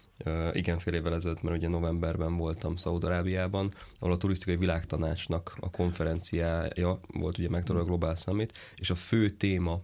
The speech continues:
a fő csapás irány a fenntarthatóság volt, és azon belül is a karbon, ö, lábnyomnak a megszüntetése, és a ka-, karbonsemlegesítés, ugye légitársaság szinten, ország szinten, és, és, ö,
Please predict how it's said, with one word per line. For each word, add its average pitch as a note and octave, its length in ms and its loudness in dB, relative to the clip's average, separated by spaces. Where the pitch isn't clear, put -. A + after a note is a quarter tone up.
a F#2 80 -4
fő F#2+ 260 0
csapás F2 500 -2
irány F2 220 2
a E2+ 40 0
fenntarthatóság E2+ 1000 -4
volt, F#2 440 -2
és - 160 -4
azon F#2 240 2
belül F2 200 4
is F2 100 0
a F2 120 -2
karbon, F2 580 2
ö, E2 440 -2
lábnyomnak E2+ 760 0
a E2+ 40 0
megszüntetése, F2 1080 -2
és F#2 140 -2
a E2+ 60 0
ka-, F2+ 240 2
karbonsemlegesítés, F2 1500 0
ugye F2 220 0
légitársaság F2+ 840 0
szinten, - 340 -4
ország E2+ 440 -4
szinten, E2+ 420 -4
és, E2+ 220 -2
és, - 360 -2
ö, F2+ 100 6